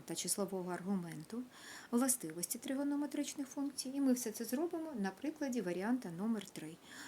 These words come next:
Тому в кого оцінка там вас не задовольняє, можете переробити цю роботу іще раз. І так, будь ласка, перше завдання, яке ми з вами будемо робити, називається, за нього дають три бали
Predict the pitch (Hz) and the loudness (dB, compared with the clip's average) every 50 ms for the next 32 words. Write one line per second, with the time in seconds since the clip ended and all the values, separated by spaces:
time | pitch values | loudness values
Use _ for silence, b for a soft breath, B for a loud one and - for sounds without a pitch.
0 | B B - 240 240 240 240 240 - 294 269 247 233 214 208 - 226 226 208 202 | B B 8 8 10 10 8 6 4 4 6 6 6 4 2 0 0 -2 0 0
1 | 196 196 208 202 202 202 196 202 196 196 190 190 - 220 214 220 233 254 269 311 | 0 2 2 2 2 2 0 0 2 2 2 2 2 0 0 2 2 2 2 2
2 | 349 359 392 381 381 349 277 294 370 370 294 247 - 202 190 - - 269 247 226 | 2 2 2 2 2 4 4 4 4 4 2 2 0 -2 0 2 4 6 6 6
3 | 202 180 185 180 175 190 180 175 - 170 170 - - 175 175 180 180 202 285 392 | 6 4 2 2 2 0 0 0 0 0 0 0 0 0 -2 0 2 4 4 4
4 | 403 - 285 247 - 175 175 165 - - - - 247 262 277 277 - - - - | 2 2 -2 -2 -2 -2 -2 0 2 2 2 4 2 2 0 -2 -8 -14 -18 -12
5 | - 156 143 143 143 156 - - - B B B B B B B B B 277 254 | -10 -8 -6 -6 -4 -2 -2 -2 -2 B B B B B B B B B -2 0
6 | - 440 415 - - 180 - - 160 165 - - - - - B B B B B | 2 0 0 0 -2 -4 -2 0 2 2 2 2 0 -4 -10 B B B B B
7 | B - - 330 403 - - 262 247 202 202 196 185 185 175 170 156 156 165 175 | B 8 8 10 10 10 8 8 8 8 8 6 6 4 2 2 2 2 0 0
8 | 185 208 220 226 220 220 214 - 269 285 269 214 185 - - 180 196 220 233 214 | 0 0 2 2 2 2 4 6 8 8 10 8 8 6 4 4 4 4 4 4
9 | 175 165 - 240 240 247 202 185 175 175 170 160 151 147 135 - - - 226 254 | 2 2 2 2 2 2 2 0 -2 -4 -4 -4 -6 -8 -8 -8 -8 -8 -10 -10
10 | - - B B B B B B B - 370 302 254 220 170 160 151 156 160 165 | -10 -12 B B B B B B B 0 2 4 4 4 2 0 -4 -4 -6 -6
11 | - - - 175 - - 220 208 - - B B B B B B 202 208 196 185 | -8 -8 -8 -10 -10 -8 -8 -8 -8 -10 B B B B B B 4 4 6 4
12 | 175 165 170 165 185 180 175 170 160 - - 220 226 240 226 175 165 151 135 135 | 4 2 2 4 4 4 4 4 2 2 6 8 10 10 10 8 4 2 2 2
13 | 139 156 170 196 233 | 0 0 0 0 0